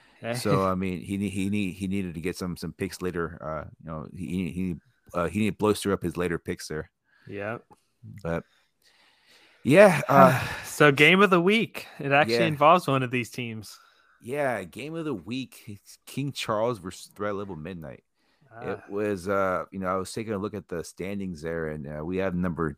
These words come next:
Speaker 2: three going against number s-, num-, number seven. Uh, Kevin's right outside that six and six, you know, uh, s-, stalemate between three teams.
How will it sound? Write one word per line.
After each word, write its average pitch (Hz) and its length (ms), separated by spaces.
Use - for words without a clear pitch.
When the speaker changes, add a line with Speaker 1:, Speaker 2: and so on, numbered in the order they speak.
Speaker 2:
three 98 200
going 95 200
against 85 280
number 78 160
s-, - 180
num-, 90 240
number 76 220
seven. 85 480
Uh, 90 220
Kevin's 117 380
right 107 220
outside 107 480
that 85 140
six - 300
and 80 80
six, - 420
you 95 60
know, 78 280
uh, 73 240
s-, - 340
stalemate 95 580
between 85 320
three 87 220
teams. 98 560